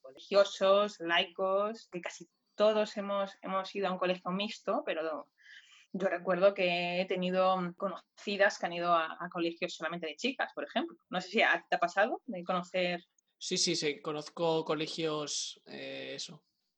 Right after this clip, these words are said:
Speaker 2: de, de gé-, segregados por género, si es que existe esa,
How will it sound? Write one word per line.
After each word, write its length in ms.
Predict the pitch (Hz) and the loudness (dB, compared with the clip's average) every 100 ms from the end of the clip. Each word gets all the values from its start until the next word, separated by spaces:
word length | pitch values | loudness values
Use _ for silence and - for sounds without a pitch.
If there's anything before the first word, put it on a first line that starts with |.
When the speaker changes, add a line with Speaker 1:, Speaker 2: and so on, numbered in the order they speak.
| - | -12
Speaker 2:
de, 200 | 135 - | -12 -6
de 140 | 156 | -6
gé-, 300 | - 175 170 | -4 -6 -2
segregados 640 | - 202 180 165 175 185 - | 2 4 4 2 2 0 -2
por 160 | 165 | -4
género, 480 | 151 165 165 196 - _ _ | -4 -4 -4 -4 -8 _ _
si 200 | - - | -12 -10
es 120 | 143 - | -8 -8
que 80 | |
existe 600 | 139 - 151 - - - | -8 -8 -8 -8 -10 -10
esa, 480 | - - - - 151 | -8 -8 -8 -10 -12